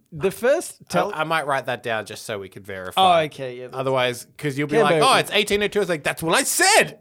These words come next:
Speaker 1: Cambo, I'm gonna whisper again. Don't write them down. We can just pretend that we got them <laughs> right every time. No one will remember.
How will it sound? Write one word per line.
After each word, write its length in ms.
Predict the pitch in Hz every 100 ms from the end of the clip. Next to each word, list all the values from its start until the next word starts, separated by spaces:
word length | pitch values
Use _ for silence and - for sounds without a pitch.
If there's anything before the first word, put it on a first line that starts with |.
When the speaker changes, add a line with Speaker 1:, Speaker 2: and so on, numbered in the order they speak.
| -
Speaker 1:
Cambo, 240 | - -
I'm 60 | -
gonna 100 | - -
whisper 280 | - -
again. 320 | - - - - _ _ _ _ _ _
Don't 220 | - -
write 180 | - -
them 120 | - -
down. 160 | - -
We 60 | -
can 100 | -
just 140 | -
pretend 300 | - - 139
that 80 | 135
we 60 | 113
got 180 | - -
them 200 | - -
<laughs> 40 |
right 220 | 208 - -
every 200 | - 175
time. 300 | 170 - - - - - - - _ _ _ _ _ -
No 140 | 202
one 180 | 202 160
will 120 | 131
remember. 440 | 123 110 110 110